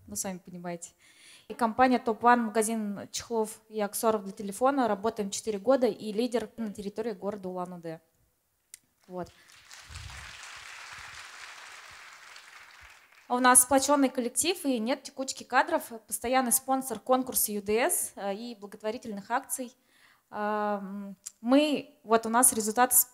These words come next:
восьмого февраля две тысячи девятнадцатого года по февраль двадцать третьего. У нас восемьдесят три тысячи оцифрованных клиентов. Средний чек, э, кто пользуется Ю Д С, у нас выше на двадцать процентов. Э, средний чек, огонь.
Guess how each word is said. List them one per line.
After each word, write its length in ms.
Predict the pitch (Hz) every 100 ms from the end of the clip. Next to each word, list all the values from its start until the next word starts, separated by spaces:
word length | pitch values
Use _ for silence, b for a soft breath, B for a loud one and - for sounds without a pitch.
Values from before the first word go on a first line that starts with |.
| _
восьмого 460 | 175 214 233 247 233
февраля 400 | 220 214 220 220
две 140 | 196
тысячи 260 | 226 214 202 - 208 208 214 - _
девятнадцатого 720 | 190 202 202 240 233 - 196
года 260 | 190 214 196
по 520 | 196 196 190 190 185
февраль 460 | 180 208 208 202 190 B B B B
двадцать 320 | 202 214 -
третьего. 480 | - 330 349 247 196
У 80 | 208
нас 220 | 220 196
восемьдесят 420 | 185 220 240 220
три 120 | -
тысячи 300 | 254 247 240
оцифрованных 640 | 220 208 - 240 247 220 -
клиентов. 460 | 214 220 302 339 - B B B B
Средний 360 | - 254 247 247
чек, 380 | - 262 262 226
э, 140 | 202
кто 300 | - 262 254
пользуется 600 | 254 262 240 226 214 220
Ю 140 | 208
Д 240 | 202 220 302
С, 220 | - -
у 100 | 220
нас 380 | 214 220 214 -
выше 300 | 214 262 240
на 100 | 208
двадцать 360 | 190 214 - -
процентов. 480 | 208 208 247 294 - _
Э, 280 | - 185 185
средний 300 | - - 185
чек, 240 | 185 214 214 -
огонь. 380 | 170 180 233